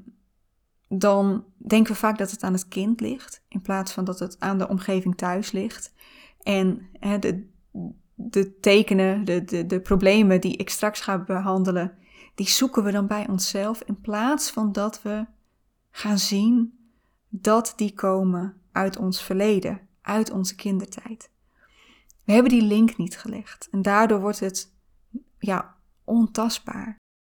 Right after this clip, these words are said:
onzichtbaar. Maar het is ook heel erg normaal geworden in onze maatschappij, in onze samenleving. En ik weet niet waar dat is ontstaan, of dat, of dat komt uit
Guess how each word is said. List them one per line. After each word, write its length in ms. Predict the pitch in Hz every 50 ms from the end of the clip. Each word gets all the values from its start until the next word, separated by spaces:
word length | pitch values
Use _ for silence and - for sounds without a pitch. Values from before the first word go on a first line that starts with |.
| _ _ _ _ _
onzichtbaar. 960 | - 214 220 214 190 - - 185 185 185 - - - - - - - 226 - _ _ _ _ _ _ _ _ _ _ _ _ _ _ _ _ _ _ _ _ _ _ _ _ _ _ _
Maar 200 | - 196 202 208
het 140 | 220 226 -
is 260 | - 247 240 - -
ook 460 | 208 208 196 214 208 - - - _ _ _ _ _ _ _ _ _ _
heel 240 | _ - 208 220 233
erg 220 | - 220 220 -
normaal 480 | - 196 196 196 196 190 196 214 233 226
geworden 720 | - - 196 185 196 185 190 185 185 175 185 - - - _
in 240 | - 208 214 220 214
onze 260 | 202 202 190 - 196
maatschappij, 720 | 185 180 175 185 - - - _ - 185 190 - - 190 185 - _ _ _ _ _ _ _ _ _
in 240 | - 220 226 220 -
onze 240 | 208 196 185 190 185
samenleving. 1000 | - - 185 185 185 185 185 180 185 190 190 196 190 - 190 196 214 - _ _ _ _ _ _ - - - -
En 100 | _ 196
ik 100 | 202 190
weet 200 | 202 202 208 208
niet 160 | - 196 185 196
waar 220 | 196 180 185 196
dat 140 | 226 226 -
is 120 | 214 -
ontstaan, 520 | 208 202 - - - 220 202 208 226 233 226
of 140 | - 196 -
dat, 300 | 208 196 190 - - _ _ _ -
of 80 | - -
dat 220 | - 190 185 -
komt 380 | - - 214 208 196 185 190 -
uit 400 | - 180 175 180 - - -